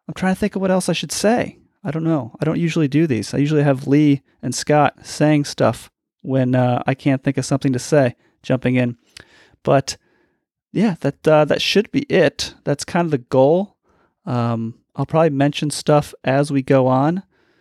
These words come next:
uh, throughout the year here, as I think of it. But, uh, yeah, head on over to pilot ground dot com, join the ground crew. Uh, the tech of how to sign up as of this moment, I'm not sure how it works yet 'cause no one's actually done it since I flipped the switch off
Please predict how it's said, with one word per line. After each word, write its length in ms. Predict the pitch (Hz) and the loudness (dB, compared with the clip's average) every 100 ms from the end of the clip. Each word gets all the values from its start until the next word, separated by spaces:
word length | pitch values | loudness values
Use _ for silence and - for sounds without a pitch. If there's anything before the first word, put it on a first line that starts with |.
| _ _ _ - | _ _ _ -8
uh, 280 | 135 131 131 _ | -6 -6 -8 _
throughout 260 | 139 135 - | -2 -2 0
the 100 | 139 | 0
year 180 | 143 | 0
here, 320 | 156 196 214 - _ _ | -2 -6 -8 -10 _ _
as 220 | - 143 139 | -4 -2 0
I 100 | 131 | 0
think 260 | 151 151 | -2 -2
of 100 | 175 | -2
it. 220 | 185 - - _ _ _ _ _ _ | -2 -4 -16 _ _ _ _ _ _
But, 220 | 143 143 | -2 0
uh, 140 | 143 139 | 0 2
yeah, 200 | 185 175 _ _ _ _ _ _ _ _ | 0 -2 _ _ _ _ _ _ _ _
head 160 | - 175 | -4 -2
on 100 | 160 | 0
over 120 | 156 | -2
to 60 | 147 | 0
pilot 260 | 156 151 | 2 0
ground 200 | 147 147 | 0 -2
dot 220 | 143 151 - | 2 0 0
com, 280 | 165 165 160 _ _ - _ | -2 -4 -6 _ _ -20 _
join 240 | - 185 | -2 0
the 80 | 175 | 0
ground 340 | 160 160 160 156 | 2 4 2 0
crew. 340 | 170 170 165 _ _ _ _ _ | 0 0 0 _ _ _ _ _
Uh, 260 | 156 135 131 - _ _ _ | -4 0 0 -4 _ _ _
the 440 | 151 147 139 135 135 _ _ _ - | -6 0 2 2 -2 _ _ _ -8
tech 360 | - 185 - - | -2 -2 -2 -10
of 100 | 151 | -8
how 240 | 139 - 160 | -8 0 0
to 80 | 151 | 2
sign 260 | - 147 | 0 0
up 160 | 156 - | 0 0
as 200 | 151 151 | 0 0
of 80 | 139 | -2
this 160 | 147 | 0
moment, 360 | 151 151 160 - | 0 0 -2 -4
I'm 140 | 139 | -2
not 160 | 139 - | -2 -2
sure 160 | - 165 | -2 -2
how 160 | 175 | 0
it 60 | - | 0
works 260 | 165 - | -2 -2
yet 180 | - - | -4 -4
'cause 140 | - 131 | -4 0
no 120 | 143 | 2
one's 180 | 147 143 | 2 2
actually 280 | 139 - 131 | 0 -2 -2
done 180 | 139 | 0
it 100 | 135 | -2
since 200 | - 135 | -4 -4
I 80 | 120 | -4
flipped 240 | - 139 - | -2 -4 -4
the 80 | |
switch 300 | 131 135 - | -4 -4 -4
off 300 | - - - | -4 -4 -8